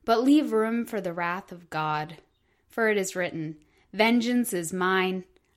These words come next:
I will repay," says the Lord. No, if your enemies are hungry, feed them. If they are thirsty, give them something to drink. For by doing this, you will heap burning coals on their heads.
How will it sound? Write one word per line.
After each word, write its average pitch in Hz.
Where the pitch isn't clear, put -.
I 254
will 220
repay," 180
says 156
the 151
Lord. 151
No, 226
if 214
your 226
enemies 311
are 233
hungry, 269
feed 330
them. 151
If -
they 175
are 165
thirsty, 175
give 302
them 254
something 220
to 185
drink. 156
For 233
by 214
doing 254
this, 190
you 202
will 175
heap 254
burning 262
coals 170
on 165
their 170
heads. 156